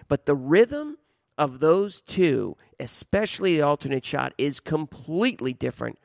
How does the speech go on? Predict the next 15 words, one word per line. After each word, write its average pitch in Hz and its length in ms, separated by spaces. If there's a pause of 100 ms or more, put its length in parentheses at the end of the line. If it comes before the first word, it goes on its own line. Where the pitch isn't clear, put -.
(180)
from 135 200
anything 143 380
you 135 120
do. 139 300
And - 100
I 147 100
think 175 160
it's 139 140
really 165 300
important 196 380
to 131 60
get 143 180
into 151 200
that 131 160
rhythm. 143 300